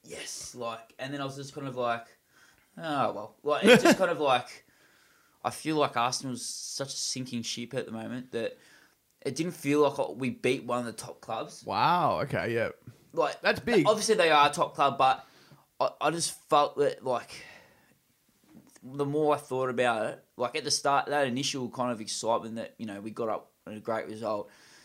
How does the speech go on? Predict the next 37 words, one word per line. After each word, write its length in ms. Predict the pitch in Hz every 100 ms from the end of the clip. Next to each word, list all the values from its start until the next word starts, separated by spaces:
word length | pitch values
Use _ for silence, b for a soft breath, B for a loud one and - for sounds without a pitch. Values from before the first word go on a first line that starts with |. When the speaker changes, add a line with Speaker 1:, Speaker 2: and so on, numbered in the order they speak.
| B
Speaker 1:
But 100 | 131
after, 420 | 127 131 139 139 120
you 120 | 113
know, 100 | 110
thinking 260 | 110 135 127
about 140 | 120
it 20 |
a 40 | 110
bit 120 | -
more, 260 | 127 131
I 40 | 123
just 160 | 143
kind 180 | - 160
of 100 | 135
thought, 400 | 127 123 110 - b b b b b b b b _
you 80 | -
know, 140 | 127
with 120 | 123 151
everything 340 | 156 156 143
they're 140 | 127
going 300 | 117 117 117
through 140 | 117 123
at 40 |
the 60 | 113
moment, 300 | 110 113 110
is, 160 | 110 - -
is 140 | 120
a 20 | 117
four, 360 | - 156 - -
like, 200 | 117 - - _ -
obviously 260 | 143 139
four 260 | 131 131 117
nil 120 | 117
is 80 | 104
a 40 |
big 220 | 101 107 107
result, 420 | 104 113 -